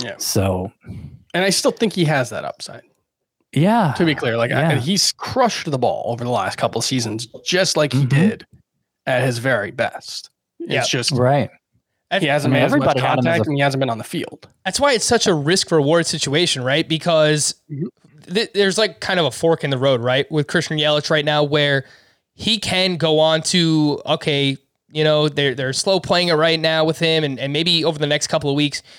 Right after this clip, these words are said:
Speaker 3: he actually does legitimately get back on track and he's healthy. And he performs like, uh,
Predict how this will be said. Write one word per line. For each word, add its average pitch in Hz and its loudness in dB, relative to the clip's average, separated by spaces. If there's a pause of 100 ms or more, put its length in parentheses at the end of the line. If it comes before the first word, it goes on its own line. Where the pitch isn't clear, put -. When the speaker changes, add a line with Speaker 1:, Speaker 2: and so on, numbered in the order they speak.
Speaker 3:
he 175 -2
actually 175 0
does 151 0
legitimately 151 0
get 135 -4
back 131 -2
on 127 -4
track 156 0
and 143 -2
he's 135 -2
healthy. 131 -4 (460)
And 175 0
he 196 2
performs 202 2
like, 180 2
uh, 160 0